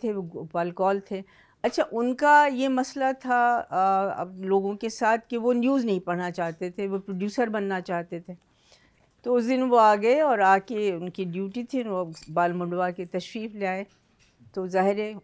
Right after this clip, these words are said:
उनको इस, इतनी खूबसूरत शख्सियत को तो नहीं पेश किया जा सकता था। तो वो पूछा कि कौन है? भाई सलमा है। हमसे कहा तो हम फ़ौरन तैयार हो गए, "जी, जी, बिल्कुल।" ये नहीं पता था कि होने क्या जा रहा है।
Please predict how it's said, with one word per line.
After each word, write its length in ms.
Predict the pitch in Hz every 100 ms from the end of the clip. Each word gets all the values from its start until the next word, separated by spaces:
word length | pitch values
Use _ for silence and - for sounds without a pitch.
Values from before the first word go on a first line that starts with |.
| -
उनको 280 | 190 202 202
इस, 160 | 190 -
इतनी 220 | 175 202
खूबसूरत 500 | 208 190 - 208 196 - -
शख्सियत 460 | 208 190 - 202
को 120 | 202 214
तो 120 | 214
नहीं 180 | 208 240
पेश 280 | 220 202
किया 180 | - 196
जा 180 | 185 180
सकता 380 | 175 175 - 175
था। 320 | 185 233 - _ _ _ _ -
तो 60 | 220
वो 200 | 214 220
पूछा 420 | 202 214 247 226
कि 60 | 220
कौन 320 | 208 202 202
है? 80 | 208
भाई 160 | 202
सलमा 400 | 202 196 190 196
है। 80 | 202
हमसे 320 | 208 202 233
कहा 160 | 226 254
तो 120 | 254
हम 60 | 254
फ़ौरन 360 | 240 220 233
तैयार 360 | 220 208 202 202
हो 100 | 202
गए, 120 | 220
"जी, 160 | 196 247
जी, 140 | 277
बिल्कुल।" 400 | 208 208 269 294 _ _ _ _ -
ये 140 | 214
नहीं 140 | 294 330
पता 300 | 302 269 277
था 180 | 277 277
कि 220 | 269 254
होने 420 | 175 185 214 262
क्या 160 | 254 208
जा 220 | 175 143
रहा 140 | 113
है। 200 | 117 156